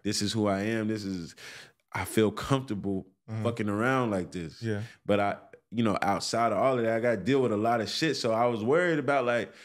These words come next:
Speaker 1: "Yo, these niggas gonna think I'm pussy because I'm fucking around and I'm joking on the
Speaker 2: Mm-hmm.
Speaker 1: camera and woo, woo, woo."
Speaker 2: Mm-hmm.
Speaker 1: You know, but I let it, I let it all go and
Speaker 2: Yeah.
Speaker 1: just, and just did it. Yeah, just jumped out there.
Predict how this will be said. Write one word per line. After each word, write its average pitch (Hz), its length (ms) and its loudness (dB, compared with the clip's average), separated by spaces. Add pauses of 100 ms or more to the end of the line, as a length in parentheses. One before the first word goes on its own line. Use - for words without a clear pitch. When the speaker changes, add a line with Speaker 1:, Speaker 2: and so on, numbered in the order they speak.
(140)
Speaker 1:
"Yo, 92 160 0
these 104 80 0
niggas 110 160 0
gonna 101 160 0
think 95 160 0
I'm 82 140 -2
pussy 131 320 0
because 107 320 -4
I'm 95 220 -4
fucking 98 300 -4
around 117 420 2
and 101 80 -2
I'm 92 140 -4
joking 117 360 0
on 120 160 0
the 104 60 -2
Speaker 2:
Mm-hmm. 98 40 -4
Speaker 1:
camera 131 500 -2
and 98 280 -4 (240)
woo, 98 100 2
woo, 104 200 4
woo." 143 400 2 (120)
Speaker 2:
Mm-hmm. 110 260 -4
Speaker 1:
You 98 100 -4
know, 107 200 0
but 92 340 -4
I 104 100 0
let 120 200 2
it, 120 220 4
I 110 80 2
let 127 180 4
it 135 120 4
all 131 200 6
go 120 360 0 (180)
and 92 100 -2
Speaker 2:
Yeah. 92 60 -2
Speaker 1:
just, 107 380 -4 (120)
and 92 180 0
just 95 200 0
did 127 180 6
it. 110 220 -6 (360)
Yeah, 87 180 -4
just 92 180 -4
jumped 92 200 -2
out 123 180 2
there. 101 160 -6